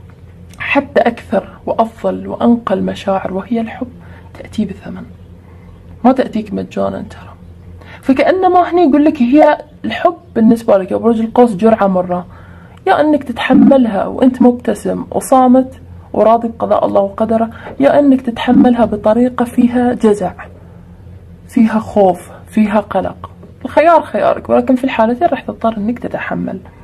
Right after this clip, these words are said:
"ولقد اشتهر حافظ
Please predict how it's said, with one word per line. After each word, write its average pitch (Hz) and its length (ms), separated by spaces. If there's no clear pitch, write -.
"ولقد 233 640
اشتهر 226 560
حافظ 220 460